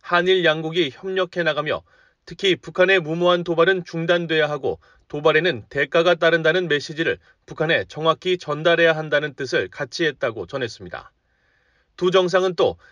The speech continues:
이를 위해 미국과 한국, 일본 삼 국 간 안보 협력은 물론 유엔 안보리를 포함한 국제사회와 굳건히 연대해 나가는 것이 중요하다고 밝혔습니다.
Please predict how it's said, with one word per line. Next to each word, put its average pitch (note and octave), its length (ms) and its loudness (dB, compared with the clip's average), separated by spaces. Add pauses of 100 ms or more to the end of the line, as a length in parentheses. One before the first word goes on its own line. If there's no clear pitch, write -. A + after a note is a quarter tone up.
이를 E3+ 260 2
위해 F3 320 2
미국과 E3 600 2
한국, D3+ 460 -4 (140)
일본 E3 400 0
삼 F#3+ 240 -8
국 F3 160 -2
간 F#3 220 0
안보 C#3+ 360 -2
협력은 E3 420 -2
물론 D3+ 300 -2 (340)
유엔 E3+ 220 0
안보리를 E3+ 400 0
포함한 D#3+ 440 -2
국제사회와 D3+ 840 -4 (240)
굳건히 D#3+ 560 0
연대해 D#3+ 360 0
나가는 D#3 340 0
것이 D3 260 -4
중요하다고 D3+ 720 -4
밝혔습니다. G2 760 -10